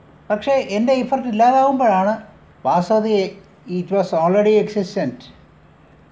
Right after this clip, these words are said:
ആ സമാധി എന്ന് പറയുന്നത് നിലനിന്നിരുന്നു. ഈ സമാധി ഉണ്ടാക്കേണ്ട കാര്യമൊന്നുമില്ല. കാരണം ആരാണ് ഇവിടെ ബോധവാനല്ലാത്ത ആൾ? ആരും ബോധവാനല്ലാത്ത ആളല്ല.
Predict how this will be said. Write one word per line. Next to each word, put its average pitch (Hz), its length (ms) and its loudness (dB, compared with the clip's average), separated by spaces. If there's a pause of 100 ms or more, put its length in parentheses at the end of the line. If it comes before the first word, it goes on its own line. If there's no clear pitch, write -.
ആ 185 460 -2 (300)
സമാധി 196 480 0
എന്ന് 247 180 0
പറയുന്നത് 226 500 0
നിലനിന്നിരുന്നു. 233 1160 -2
ഈ 160 80 -10
സമാധി 170 400 -2
ഉണ്ടാക്കേണ്ട 208 400 0
കാര്യമൊന്നുമില്ല. 240 640 0 (600)
കാരണം 170 140 -2
ആരാണ് 202 420 2
ഇവിടെ 240 160 0
ബോധവാനല്ലാത്ത 214 760 0
ആൾ? 190 240 -2 (520)
ആരും 247 280 0
ബോധവാനല്ലാത്ത 240 680 0
ആളല്ല. 160 380 -2